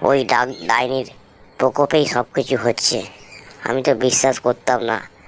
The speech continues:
এখন বিশ্বাস করতে আমি বাধ্য হলাম এসব দেখে। কি বলবো বলো দেখিনি, এসব ভালো লাগে? আর কাজ করব না এসব দেখবো?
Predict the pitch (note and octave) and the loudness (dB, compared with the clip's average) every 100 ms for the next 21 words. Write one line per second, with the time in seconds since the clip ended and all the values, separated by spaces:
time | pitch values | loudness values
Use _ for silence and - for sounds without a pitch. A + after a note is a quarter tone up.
0 | - - - - B2+ A#2+ B2 C#3 C#3 - | -18 -8 -4 0 0 2 2 2 2 0
1 | C3 - C3 C3 - A2 A#2 - B2 A2+ | -4 0 0 2 0 0 -2 -4 -4 -2
2 | G#2+ G#2 - - - - - - - B2 | -2 -2 -8 -20 -16 -16 -6 -2 0 0
3 | G2+ A2+ B2 A#2+ - - - - - - | -2 -4 -2 -2 -4 -8 -18 -16 -10 0
4 | C3+ A#2 A2 A#2 C3 B2 B2+ B2+ A2+ A2+ | 2 2 2 2 4 4 4 2 0 0
5 | A#2+ B2 - - - - - - - - | -2 -4 -8 -14 -12 -10 -10 -10 -12 -4
6 | - D3 G2 A2+ B2+ E3 F#3 F3+ F3 B2 | -2 -2 -2 -2 0 2 2 2 2 -2
7 | - - - - B2+ B2+ - D3+ D3+ E3+ | -8 -12 -10 -2 -2 -2 0 0 2 2
8 | D3 - - - - C3 C3 - D#3 - | 2 -2 -16 -14 -4 0 0 0 0 2
9 | C#3 B2 A2+ | 0 0 -2